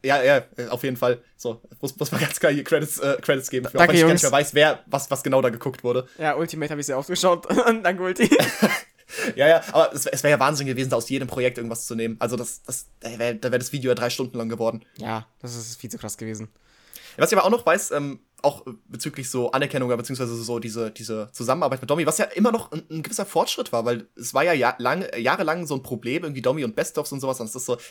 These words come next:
Speaker 1: diese immer wiederkehrende Thematik. Äh, und also, was ich, also heute ist ja alles cool so, ne, das ist ja,
Speaker 2: Ja.
Speaker 1: ähm,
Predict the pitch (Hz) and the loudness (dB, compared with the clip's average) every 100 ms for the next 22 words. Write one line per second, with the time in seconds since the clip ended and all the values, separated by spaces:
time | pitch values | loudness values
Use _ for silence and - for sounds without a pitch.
0 | - 113 180 196 165 175 160 151 139 120 | -8 2 4 6 4 4 4 2 0 -2
1 | 120 135 131 - - - - 120 123 131 | -2 0 -2 -6 -20 -6 2 2 2 0
2 | 139 143 143 - - 107 151 170 - 143 | 0 0 -2 -10 -16 -2 -2 0 -2 -2
3 | 151 156 214 208 151 123 - - 208 208 | 2 4 4 2 0 0 -2 0 0 0
4 | 233 151 139 131 - 120 113 127 | 0 -2 -6 -6 0 2 4 2